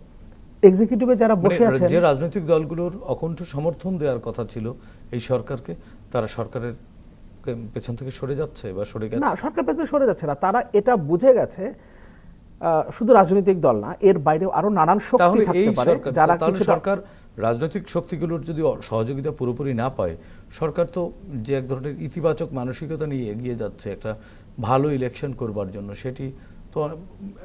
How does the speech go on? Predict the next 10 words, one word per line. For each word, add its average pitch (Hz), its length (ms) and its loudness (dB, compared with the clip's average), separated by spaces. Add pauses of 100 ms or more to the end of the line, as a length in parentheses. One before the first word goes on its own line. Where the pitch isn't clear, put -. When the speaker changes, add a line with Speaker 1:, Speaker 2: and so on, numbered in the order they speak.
(140)
Speaker 2:
এক 131 140 -4
ধরনের 127 240 -6
বিতর্কের 131 440 -4
মধ্যে 127 300 -6
ফেলে 185 240 0
দিতে 120 240 -4
পারে 92 260 -2 (100)
এই 190 240 0 (400)
রাজনৈতিক 120 480 0
শক্তিগুলোই। 90 600 -8